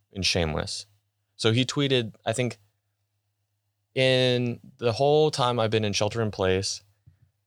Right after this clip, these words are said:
I've seen some pretty decent, you know, some good tweets, you know, a lot of OnlyFans, uh, you know, a lot of stuff like that. But,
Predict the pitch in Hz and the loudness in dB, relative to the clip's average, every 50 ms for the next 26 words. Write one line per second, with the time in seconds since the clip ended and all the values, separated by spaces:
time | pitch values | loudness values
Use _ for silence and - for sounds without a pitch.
0 | _ _ _ _ - 110 107 120 147 147 143 - 156 147 135 123 - 165 180 190 | _ _ _ _ -4 -2 0 2 2 2 0 -2 -2 -4 -4 -2 -2 0 0 0
1 | 139 120 113 113 - 127 123 - 131 120 - - 127 113 104 98 98 104 - 110 | -2 -6 -6 -2 0 0 0 0 -2 -4 -4 -2 -2 0 0 0 0 -2 -4 -6
2 | 104 101 107 110 110 107 - - - 98 87 69 - - - - - - - 101 | -4 -2 0 0 0 0 -4 -4 -2 -2 -2 -2 -4 -6 -10 -10 -10 -6 0 2
3 | 98 85 82 87 - - 104 104 113 131 135 - 117 113 110 104 - - 107 101 | 2 4 2 2 -2 0 2 4 4 4 4 4 2 2 0 0 -2 -2 -2 -2
4 | 101 101 104 104 - - _ _ _ _ _ _ _ - 110 104 101 95 92 90 | -2 -2 -4 -6 -10 -12 _ _ _ _ _ _ _ -2 0 2 2 2 2 0
5 | 87 87 _ _ _ _ _ _ _ _ _ _ _ _ _ _ _ _ _ _ | -2 -6 _ _ _ _ _ _ _ _ _ _ _ _ _ _ _ _ _ _
6 | _ 117 98 90 90 90 92 98 101 98 - - - 98 - 101 95 90 87 90 | _ -4 -2 0 0 2 2 2 2 0 0 -2 -2 -2 -2 -2 -4 -2 -2 -2
7 | 85 85 82 76 - _ - 95 95 - | 0 0 0 -2 -4 _ -2 -2 -2 -2